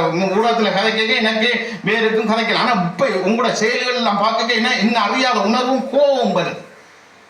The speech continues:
ஆ? ஆத்திரம் கோபம் வந்தா தான் வார்த்தை வரும், உண்மை வரும், பட்ட செயல் வரும், பட்ட கஷ்டம் வரும் வெளியில. ஆனபடியா உனக்கு சொல்றேன், அர்ஜுனா மடையா,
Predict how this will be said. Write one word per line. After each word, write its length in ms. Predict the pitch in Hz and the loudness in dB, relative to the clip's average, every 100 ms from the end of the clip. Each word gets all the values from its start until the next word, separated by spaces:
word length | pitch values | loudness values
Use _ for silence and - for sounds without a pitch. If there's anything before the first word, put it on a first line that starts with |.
| - - - | -20 -8 -2
ஆ? 60 | 302 349 - - - - - - | -2 -2 -8 -18 -20 -20 -20 -4
ஆத்திரம் 500 | 180 240 269 240 220 | -2 0 0 0 2
கோபம் 200 | 254 247 | 2 2
வந்தா 200 | 240 247 | 2 2
தான் 160 | 269 208 | 0 0
வார்த்தை 360 | 233 - 269 | 0 0 -2
வரும், 320 | 220 214 220 - - - - - - - - - | -2 -2 -4 -8 -18 -20 -20 -20 -20 -20 -20 -8
உண்மை 300 | - 254 269 | -2 2 2
வரும், 300 | 247 214 - - - - - - - - - - - - - | 2 0 -4 -8 -16 -20 -20 -20 -20 -20 -20 -20 -20 -20 -10
பட்ட 360 | 185 214 269 233 | -6 -2 0 0
செயல் 340 | - 262 262 | 0 0 0
வரும், 300 | 226 220 220 | 2 0 -2
பட்ட 280 | 220 220 190 | -2 -2 0
கஷ்டம் 420 | 214 233 - 285 | 0 -2 0 0
வரும் 220 | 233 190 170 | 0 0 0
வெளியில. 320 | 151 120 - | -2 -4 -2
ஆனபடியா 480 | 180 220 220 214 220 | -2 0 0 0 0
உனக்கு 360 | 226 214 220 214 | 2 2 0 0
சொல்றேன், 220 | 202 165 | 0 0
அர்ஜுனா 280 | 185 196 170 | 0 0 0
மடையா, 460 | 143 151 196 247 | 0 0 0 0